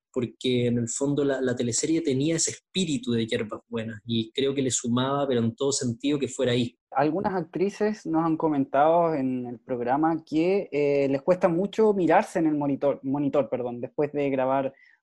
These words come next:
Speaker 2: una
Speaker 1: Mm.
Speaker 2: escena. ¿Te pasaba lo mismo?
Speaker 1: <laughs> Sí, sí, definitivamente. O sea, las primeras veces, sobre todo, como que era bien conflic-, eh, conflictiva esa situación.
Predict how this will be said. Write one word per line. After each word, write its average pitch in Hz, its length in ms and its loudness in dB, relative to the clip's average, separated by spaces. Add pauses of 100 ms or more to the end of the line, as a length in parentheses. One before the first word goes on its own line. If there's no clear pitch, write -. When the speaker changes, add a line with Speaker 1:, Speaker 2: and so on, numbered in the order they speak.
Speaker 2:
una 139 200 0
Speaker 1:
Mm. 139 40 0
Speaker 2:
escena. 127 440 -4 (240)
¿Te 156 80 0
pasaba 180 300 6
lo 196 140 6
mismo? 214 420 4
Speaker 1:
<laughs> - 160 -14 (880)
Sí, 131 340 0
sí, 123 280 0
definitivamente. 117 840 0
O - 20 -10
sea, 117 120 -2
las 113 100 0
primeras 127 400 0
veces, 143 240 0
sobre 156 280 0
todo, 170 220 0
como 143 240 -2
que 113 540 0 (720)
era 139 140 0
bien 143 180 0
conflic-, 143 480 -6
eh, 117 300 0
conflictiva 120 640 -2
esa 127 120 -2
situación. 107 680 -4